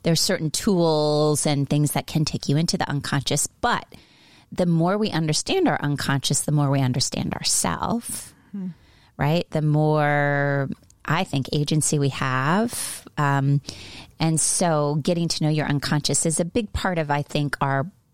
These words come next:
Speaker 1: process of evolution and our, maybe our rewilding process,
Speaker 2: Mm-hmm.
Speaker 1: we could say. And dreams are such a direct link to your unconscious mind. Everything that's coming up in a dream is content from your unconscious mind.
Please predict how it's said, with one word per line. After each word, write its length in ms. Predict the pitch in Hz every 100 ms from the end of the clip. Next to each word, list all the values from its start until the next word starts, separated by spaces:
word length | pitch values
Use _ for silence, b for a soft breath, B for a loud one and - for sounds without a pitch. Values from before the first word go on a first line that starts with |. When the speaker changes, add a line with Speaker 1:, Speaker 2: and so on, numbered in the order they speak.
| -
Speaker 1:
process 420 | 156 147 143 -
of 60 | 139
evolution 720 | 139 139 143 147 - 175 202 -
and 160 | 151
our, 140 | 139 139
maybe 240 | 165 147 143
our 100 | 139
rewilding 680 | 151 147 147 139 143 151 147
process, 480 | - 127 - 170 156
Speaker 2:
Mm-hmm. 140 | 190
Speaker 1:
we 60 | 240
could 120 | -
say. 560 | - 135 139 180 359 - B B B B B B
And 220 | 185 160
dreams 720 | 170 160 180 185 185 185 - -
are 160 | 143
such 880 | - - - - 156 139 - - - - _ -
a 120 | 156
direct 840 | 139 165 143 139 147 147 - - 151
link 340 | 143 147 127
to 160 | - 147
your 120 | 139
unconscious 580 | 131 123 - - - 127
mind. 300 | - - - -
Everything 480 | 233 226 214 196 175
that's 200 | 147 -
coming 360 | - 156 147 139
up 180 | -
in 80 | 143
a 80 | 143
dream 460 | 143 127 135 214 - B B B B
is 120 | 160
content 540 | - - 156 - 147 -
from 160 | 139
your 140 | 135 131
unconscious 600 | 135 127 - 131 - -
mind. 380 | - - -